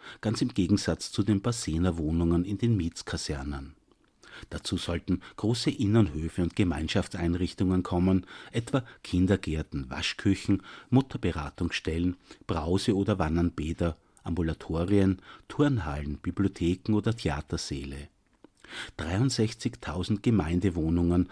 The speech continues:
hat die Stadt Wien zwischen neunzehnhundertzweiundzwanzig und neunzehnhundertvierunddreißig errichtet. Der Quarinhof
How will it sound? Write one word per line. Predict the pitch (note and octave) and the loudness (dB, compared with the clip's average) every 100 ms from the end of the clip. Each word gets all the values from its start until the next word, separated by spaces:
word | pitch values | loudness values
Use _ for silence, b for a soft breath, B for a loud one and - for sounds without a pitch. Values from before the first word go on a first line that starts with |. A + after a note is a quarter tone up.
| B B | B B
hat | - B2+ | -2 0
die | |
Stadt | - A2 - - | 0 -2 -4 0
Wien | F#2 G2+ | 0 0
zwischen | - F#2 - | -2 -4 -2
neunzehnhundertzweiundzwanzig | E2 D#2 - F2+ F#2+ F2+ - C#2 D2 F2+ - E2 D2 - G2+ | -2 -2 -2 -2 -2 -4 -6 -6 -4 -4 -4 -6 -6 -6 -2
und | G2 F#2 | -2 0
neunzehnhundertvierunddreißig | F2 - G#2 G#2 A2 - F2 F2 D2 D2 - E2 | -2 0 0 0 -2 -2 0 0 -2 -8 -6 -4
errichtet. | F2 D#2 - - - - - _ _ _ _ _ _ _ _ _ B B B B B - | -2 -4 -8 -14 -16 -18 -20 _ _ _ _ _ _ _ _ _ B B B B B 0
Der | A#2+ | 0
Quarinhof | A2+ D#2+ D#2+ A2 F#2+ F#2 F#2+ - | 2 0 4 4 6 4 2 -2